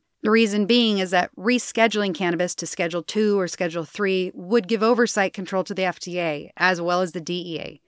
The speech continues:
and this could cause problems in states where regulatory systems have already been in place. For example, doctors in states with existing medical marijuana programs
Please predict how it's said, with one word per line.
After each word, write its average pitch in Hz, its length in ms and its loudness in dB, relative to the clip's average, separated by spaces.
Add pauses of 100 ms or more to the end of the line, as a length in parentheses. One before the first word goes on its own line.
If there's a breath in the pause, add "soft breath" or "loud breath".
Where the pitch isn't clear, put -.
(140)
and 196 240 2
this 208 140 2
could - 180 -2
cause 214 240 2
problems 185 500 2
in 175 120 -6
states 165 340 -4
where 160 140 -6
regulatory 170 720 -4
systems 165 460 -6
have 165 100 -8
already 190 260 4
been 180 160 -4
in 180 100 -4
place. 196 520 -8 (360)
For 247 140 2
example, 233 640 0
doctors 208 420 2
in 208 80 0
states 196 420 -2
with 190 120 -8
existing 190 540 -4
medical 180 300 -2
marijuana 175 560 0
programs 165 680 -2